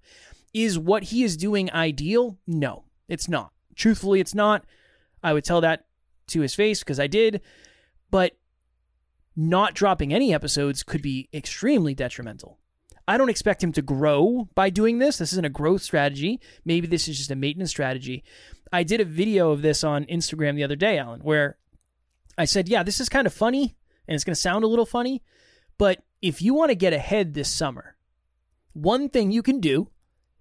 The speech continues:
is just do a little bit less than you're doing right now,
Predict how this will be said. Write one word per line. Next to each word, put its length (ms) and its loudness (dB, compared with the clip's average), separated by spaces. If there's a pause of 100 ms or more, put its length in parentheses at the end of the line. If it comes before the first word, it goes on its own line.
is 180 2
just 260 0
do 180 2
a 20 2
little 420 2
bit 200 4
less 340 2
than 120 0
you're 120 0
doing 340 2
right 220 0
now, 300 -16